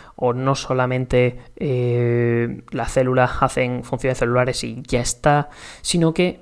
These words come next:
el ser humano, en concreto todos los seres vivos, se constituyen o se crean, eh, de manera que todo está interrelacionado entre sí.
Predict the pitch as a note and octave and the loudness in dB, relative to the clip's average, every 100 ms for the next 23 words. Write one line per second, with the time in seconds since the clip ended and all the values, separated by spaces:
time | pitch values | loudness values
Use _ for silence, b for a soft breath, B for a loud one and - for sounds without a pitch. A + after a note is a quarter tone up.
0 | - C#3+ B2+ A2+ D#3 D3 C3+ D3 D3+ B2+ | -10 -8 -6 -2 0 2 0 0 -2 -2
1 | B2+ C3+ B2+ B2+ B2+ - A#2+ A#2+ A#2+ C#3+ | -4 -2 -2 -2 -2 -6 -6 -4 -4 -6
2 | - B B B B _ - - - C3 | -8 B B B B _ -12 -8 -4 -4
3 | B2 C#3 C3+ C3+ F3 E3+ D3 C3+ - B2+ | 0 -2 0 0 2 2 -2 -2 -2 0
4 | D3 E3 F3+ - _ - C3+ B2 B2 B2 | 0 0 -4 -12 _ -8 -6 -6 -6 -4
5 | C3 C3 C3 D3 E3 - C#3 B2+ - - | -4 -2 0 0 0 -4 -6 -4 -8 -16
6 | _ _ _ - - F#3+ F3+ E3+ - D#3+ | _ _ _ -20 2 4 4 2 0 0
7 | D#3+ D#3+ E3 C#3+ - C3+ C3 C3+ C3 A#2+ | 2 2 0 0 -6 -6 -2 -2 -2 -4
8 | A#2+ - | -4 -6